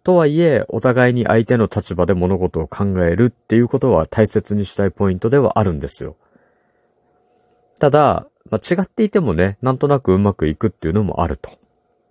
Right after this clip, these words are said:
うん。まあね、とはいえ、男女の視点は違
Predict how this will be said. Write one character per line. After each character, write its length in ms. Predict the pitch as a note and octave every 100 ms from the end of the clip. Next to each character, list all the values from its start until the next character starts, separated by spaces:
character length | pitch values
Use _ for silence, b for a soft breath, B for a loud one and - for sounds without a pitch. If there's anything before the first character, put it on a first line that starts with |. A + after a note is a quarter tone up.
| _ _ _ _ -
う 60 | F#2
ん。 240 | D#2 C#2 _ _ _ _ _ _ b b b b b b _ _ _ -
ま 100 | F2
あ 40 |
ね、 140 | A2
と 140 | A#2 D#3+
は 100 | B2+
い 100 | A2+
え、 300 | C3+ E2 - _ -
男 220 | A2+ G#2
女 120 | F#2
の 80 | D#2+
視 120 | -
点 160 | F2 D#2+
は 100 | D#2
違 160 | -